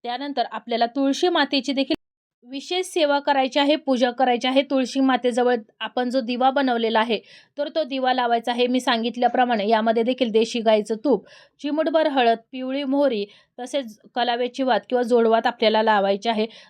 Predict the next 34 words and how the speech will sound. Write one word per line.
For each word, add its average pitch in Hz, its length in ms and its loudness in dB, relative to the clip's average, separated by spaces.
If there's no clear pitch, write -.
तुळशी 269 300 0
मातेला 285 380 0
अकरा 254 400 0
प्रदक्षिणा 294 680 0
घालायच्या 247 440 2
आहेत. 226 160 -2
हा 262 160 2
जो 277 120 0
दिवा 277 300 2
लावणार 240 460 0
आहात, 247 340 2
तर 233 180 2
हा 247 140 2
दिवा 240 260 2
लावताना 240 400 0
या 208 80 2
तुळशी 247 380 -4
मातेला 240 380 0
धक्का 220 320 -2
लागणार 226 400 0
नाही, 220 240 -2
स्पर्श 285 360 0
होणार 262 320 2
नाही, 240 220 -2
याची 220 220 0
आपल्याला 233 280 0
विशेष 233 340 -4
काळजी 226 360 0
घ्यायची 226 260 0
आहे. 208 160 -2
त्यानंतर 285 520 -4
तुळशी 269 380 -4
मातेजवळ 247 640 2
आपल्याला 233 500 0